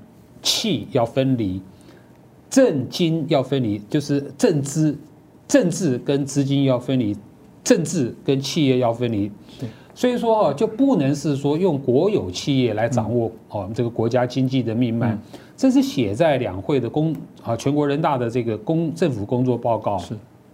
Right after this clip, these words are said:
Speaker 1: 后面李，那个李克强不是又提了一个，哎，地摊经济学嘛，哈。
Speaker 2: 嗯。
Speaker 1: 李克强在两会记者会里面哦，他有讲了一段话哦，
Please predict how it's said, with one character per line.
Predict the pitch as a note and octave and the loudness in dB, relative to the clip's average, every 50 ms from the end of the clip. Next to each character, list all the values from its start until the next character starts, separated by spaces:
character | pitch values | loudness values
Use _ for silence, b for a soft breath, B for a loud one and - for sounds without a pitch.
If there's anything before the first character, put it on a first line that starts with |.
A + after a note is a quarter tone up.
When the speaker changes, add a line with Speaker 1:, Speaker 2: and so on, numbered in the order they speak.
| _ - - - - - - | _ -20 -20 -20 -20 -20 -14
Speaker 1:
后 | - - G#3 G#3+ G#3 | 0 2 2 2 4
面 | G#3 G3+ F3 D3 B2+ B2+ | 2 2 2 2 0 0
李， | B2+ C3 - - - | 0 -2 -2 -2 -2
那 | - F3 | 0 0
个 | D#3 D#3 C#3+ C3 | 2 2 2 0
李 | B2+ B2+ | 0 0
克 | B2+ F3+ | 0 0
强 | F3 E3+ D#3+ D#3 | 0 2 0 0
不 | C#3 C#3 C#3+ | 0 -2 -2
是 | D3 D3 E3+ | 0 0 0
又 | D#3+ D#3 | 0 0
提 | D3+ - - C3 C3+ | 0 -2 0 2 4
了 | C3+ | 4
一 | C3+ C3+ C#3 | 4 4 2
个， | C3+ C#3 C3+ B2 - - B B B B B B B B B B B | 2 2 2 0 0 -4 B B B B B B B B B B B
哎， | B2+ A#2+ A#2+ B2+ | -2 0 0 -2
地 | B2 - F#3 D3+ C#3 | 0 0 0 0 2
摊 | C#3 C3 C3+ C3+ | 2 0 0 0
经 | C3+ C3+ C#3+ C#3 | 0 0 0 0
济 | C3+ C#3 B2 | 0 0 0
学 | - - - - E2+ F2+ | 0 -2 -6 -8 -8 -8
嘛， | F2+ F#2 F2 | -8 -8 -6
哈。 | F#2 - B2 A2+ G#2 | -4 -2 -2 -2 -2
Speaker 2:
嗯。 | G#2 G#2 B B B B B B B B B B - - - - - - | -6 -10 B B B B B B B B B B -20 -20 -20 -20 -8 0
Speaker 1:
李 | D3+ D#3 D#3+ | 2 2 2
克 | D#3+ C4+ C#4+ C4 | 4 4 2 2
强 | F3+ D3 C#3+ D3+ | 2 2 0 2
在 | D#3 E3 | 0 2
两 | C#3 C3 A#2 A#2 | 2 2 0 0
会 | C#3 E3+ D#3 | 0 0 0
记 | D#3 - F#3 D#3+ | 0 0 0 0
者 | C3 A#2 A2+ A2+ | 2 0 0 0
会 | D3 E3 | 2 2
里 | C#3+ B2 A#2 | 2 2 2
面 | A#2+ C#3+ C#3+ C3 | 2 2 2 2
哦， | A#2+ A#2 - | 0 -2 -2
他 | - - D#3+ D#3 | -2 0 0 2
有 | D3+ D#3 D#3+ | 2 0 0
讲 | D#3 - C#3+ G2+ F#2 | 0 0 -2 -2 0
了 | G2 A2 | -2 -2
一 | B2+ B2+ B2+ | -2 -2 -4
段 | A2 - D#3 B2+ A2+ | 0 0 0 0 0
话 | A2 - - A#2 | -2 -2 0 0
哦， | G#2 F#2+ F2+ F#2 | 0 -2 -4 -10